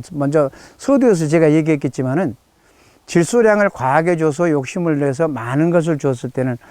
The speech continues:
항상 실패형이 따른다는 거. 각 농가,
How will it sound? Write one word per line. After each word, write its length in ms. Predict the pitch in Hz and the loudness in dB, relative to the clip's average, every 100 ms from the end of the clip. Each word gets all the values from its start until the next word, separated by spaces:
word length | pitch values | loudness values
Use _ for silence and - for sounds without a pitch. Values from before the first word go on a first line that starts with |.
| - _ | -20 _
항상 340 | - 156 160 | -6 -2 0
실패형이 680 | 147 190 - 185 170 160 139 | -2 -6 -2 0 2 2 0
따른다는 520 | 135 147 147 131 117 | 0 0 2 0 -2
거. 160 | 107 101 _ _ _ - | -4 -8 _ _ _ -4
각 200 | 139 135 | 0 2
농가, 600 | 135 139 147 143 139 | 2 4 4 4 4